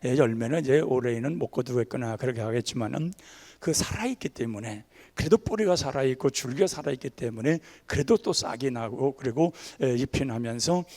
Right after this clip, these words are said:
그리고 배추가 탐스럽게 맺어지는 것을 보게 됩니다. 살아있다고 하는 것은 이만큼 중요한 것입니다. 이 생명이 있다고 하는 것은 굉장한 힘을 가지는 것입니다.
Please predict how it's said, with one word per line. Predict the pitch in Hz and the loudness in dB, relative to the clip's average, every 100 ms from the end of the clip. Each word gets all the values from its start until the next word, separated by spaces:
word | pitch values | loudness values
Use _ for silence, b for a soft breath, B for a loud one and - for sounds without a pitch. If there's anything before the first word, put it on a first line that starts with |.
| B | B
그리고 | 143 117 123 110 117 | -4 -2 -2 -2 -2
배추가 | 131 - - 113 120 - | -2 -2 -6 -6 -10 -10
탐스럽게 | - 147 - 120 - 165 - | -10 -6 -4 -4 -4 -4 -4
맺어지는 | 120 127 120 117 | -4 -4 -6 -8
것을 | 113 - 123 | -6 -6 -6
보게 | - 120 | -6 -4
됩니다. | 117 117 113 107 110 117 _ B B B B B | -4 -6 -8 -10 -12 -12 _ B B B B B
살아있다고 | - 143 196 208 170 139 | 0 4 2 2 0 2
하는 | 123 131 | 0 0
것은 | 123 117 - 135 160 | -2 -2 0 -2 -2
이만큼 | - 127 117 - 147 147 - | -2 -4 -4 -4 -6 -6 -6
중요한 | - 147 160 190 139 | -4 -4 -4 -4 -4
것입니다. | 113 - 113 110 90 113 - B B B | -4 -4 -8 -8 -10 -10 -18 B B B
이 | 175 | 6
생명이 | 175 - 160 180 233 175 | 6 4 0 2 4 2
있다고 | - 147 131 123 | 0 0 2 -2
하는 | 117 113 | -4 -4
것은 | 113 113 143 143 147 | -4 -2 -2 -2 -6
굉장한 | - 107 113 110 139 185 | -6 -6 -6 -6 -4 -4
힘을 | 151 - 214 214 | -4 -4 -6 -8
가지는 | 160 139 127 127 | -8 -8 -10 -8
것입니다. | 107 - 113 98 107 107 | -8 -8 -8 -10 -10 -12